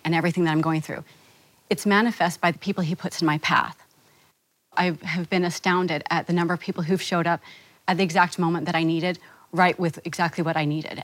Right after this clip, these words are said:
And that's a huge testimony to me, not just of the value of friendship, but of the value of a loving God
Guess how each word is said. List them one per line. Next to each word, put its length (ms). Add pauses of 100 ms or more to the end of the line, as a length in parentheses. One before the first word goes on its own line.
And 300
that's 340
a 40
huge 300
testimony 480
to 140
me, 100
not 220
just 160
of 160 (300)
the 60
value 300
of 100
friendship, 380 (160)
but 260
of 220
the 80
value 380
of 240 (480)
a 80
loving 300
God 340